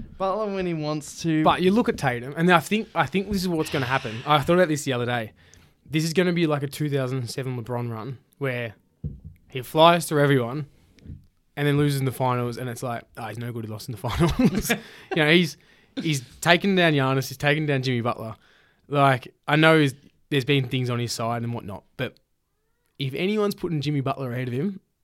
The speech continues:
Speaker 2: they can go and fuck off,
Speaker 1: <laughs>
Speaker 2: as far as I'm concerned.
Speaker 1: Well, we talked about this, no, but we talked about this after or just nearly at the end of that series. And I said
Speaker 2: Consistent-
Speaker 1: to you right now, Jimmy Butler's a better player than, because,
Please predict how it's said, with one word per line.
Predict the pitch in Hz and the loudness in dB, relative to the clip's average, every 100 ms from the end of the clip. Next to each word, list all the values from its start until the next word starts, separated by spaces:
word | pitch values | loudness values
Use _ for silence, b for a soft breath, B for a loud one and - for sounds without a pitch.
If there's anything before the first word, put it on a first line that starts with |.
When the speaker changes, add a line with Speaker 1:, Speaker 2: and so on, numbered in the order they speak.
| - | -6
Speaker 2:
they | 139 139 | -4 -2
can | 131 | -4
go | 120 | -6
and | 104 | -6
fuck | - - - | -8 -10 -14
off, | - 190 | -14 -4
Speaker 1:
<laughs> | |
Speaker 2:
as | 208 202 135 | -2 -2 -2
far | 151 127 | 0 0
as | 120 | 0
I'm | 113 | -4
concerned. | 113 101 110 95 | -6 -8 -8 -2
Speaker 1:
Well, | 330 | 0
we | 294 | 0
talked | 233 311 320 240 | 0 -2 -2 -4
about | 226 | -6
this, | 220 - | -6 -8
no, | 320 311 151 | -2 2 2
but | 127 - | 2 -4
we | - | -10
talked | 208 - 247 - | -12 -10 -10 -6
about | 208 196 | -6 -6
this | 185 165 | -4 -2
after | 175 - 143 - | -2 -4 -12 -8
or | 151 147 139 131 | -4 -2 -2 -4
just | - 147 - | -4 -4 -2
nearly | 147 151 135 | -2 -2 -2
at | 127 | -4
the | 139 | -4
end | 127 | -2
of | |
that | 120 - | -4 -4
series. | 233 262 156 123 | -4 -2 -2 0
And | 180 | 0
I | |
said | 247 294 | 0 -2
Speaker 2:
Consistent- | 165 | -4
Speaker 1:
to | 247 | -4
you | 254 | -6
right | 247 233 | -4 -4
now, | 220 196 | -2 -2
Jimmy | 147 202 220 | -2 -4 -4
Butler's | 202 196 175 | -6 -6 -6
a | |
better | 165 165 | -6 -6
player | 143 160 185 | -4 -4 -4
than, | 165 139 | -4 -6
because, | 139 190 175 | -8 -6 -6